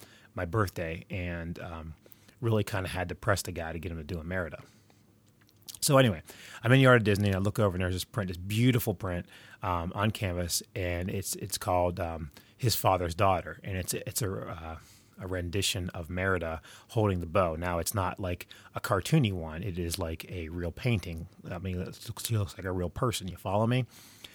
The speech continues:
Well, I loved it, but I did not like the canvas. I did not like the way it looked. I did not like the way it felt. And I thought, "Well, I like it, but I don't like it enough," 'cause I think it was a hundred fifteen dollars. And if it was,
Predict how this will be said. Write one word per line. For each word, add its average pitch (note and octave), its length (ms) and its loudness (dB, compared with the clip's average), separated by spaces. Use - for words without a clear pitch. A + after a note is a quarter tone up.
Well, A2+ 120 2
I F#2 100 2
loved G2+ 360 6
it, - 220 -14
but A#2 160 -2
I F#2+ 60 -2
did G2 180 0
not G2+ 180 0
like F#2+ 240 -2
the G2 80 -10
canvas. - 640 -2
I - 60 -14
did F2 180 -4
not F2 180 -6
like F#2 180 -4
the F#2+ 80 -4
way E2 140 -6
it G2+ 100 -8
looked. A#2 240 2
I G#2+ 60 -2
did F#2 120 -2
not F2+ 100 -4
like F#2 120 -4
the F#2 80 -4
way E2+ 140 -6
it F#2 60 -10
felt. G2 360 2
And F2+ 160 -6
I F2+ 80 -4
thought, F2+ 340 -4
"Well, A#2+ 320 8
I F#2 120 -2
like A2+ 260 6
it, A2+ 180 0
but G2 140 -2
I F#2 120 -4
don't F#2+ 220 -2
like F#2+ 220 -2
it F2 60 -4
enough," F2 440 -4
'cause - 80 -10
I F#2+ 60 -2
think A2+ 140 4
it - 20 2
was G2+ 80 0
a F#2+ 40 -2
hundred G2 260 0
fifteen - 360 -6
dollars. D#2+ 520 -6
And F2 200 -6
if E2+ 140 -8
it G2+ 60 0
was, F2 360 -2